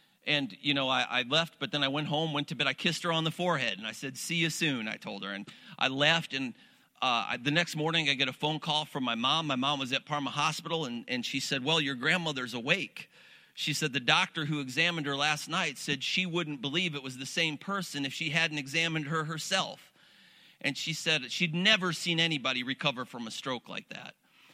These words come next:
And my mom said, "Well, my son's a minister. He came up and prayed for her." And the doctor said, "Would you have your son pray for me?" <laughs> Amen. I mean, it made a believer out of her. How many know the person who's looking at the chart and understands the chart, if they believe, then there's something happening there, you know?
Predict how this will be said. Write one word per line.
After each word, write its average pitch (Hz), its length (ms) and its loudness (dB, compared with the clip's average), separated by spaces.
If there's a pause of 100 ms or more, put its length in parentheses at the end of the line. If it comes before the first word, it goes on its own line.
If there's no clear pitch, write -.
(160)
And 143 100 0
my 151 100 4
mom 156 240 2
said, 147 240 0
"Well, 170 200 4
my 147 160 0
son's 170 280 -2
a 139 60 -4
minister. 165 480 -2
He 143 100 0
came 160 240 0
up 156 160 -2
and 131 140 -4
prayed 175 320 -2
for 127 160 -6
her." 117 120 -4
And 110 100 -6
the 123 40 -6
doctor 156 360 0
said, 156 180 -2
"Would 147 140 -2
you 143 80 0
have 185 180 4
your 170 120 4
son 190 300 2
pray 190 220 4
for 196 180 2
me?" 175 420 8
<laughs> - 40 6
Amen. 220 1120 6
I 165 100 6
mean, 185 140 8
it 196 80 2
made 202 180 10
a 208 40 4
believer 208 440 4
out 123 240 2
of 110 60 -8
her. - 120 -6
How 175 120 4
many 190 160 6
know 202 280 6
the 175 160 2
person 202 360 2
who's 160 120 -2
looking 185 320 4
at 180 80 0
the 185 60 0
chart 196 300 2
and 175 100 2
understands 185 640 4
the 170 100 2
chart, 170 440 4
if - 160 -4
they 196 160 10
believe, 175 420 2
then 170 140 0
there's 175 160 -2
something 180 320 -2
happening 165 420 0
there, 117 180 -2
you 110 140 -4
know? 113 220 -6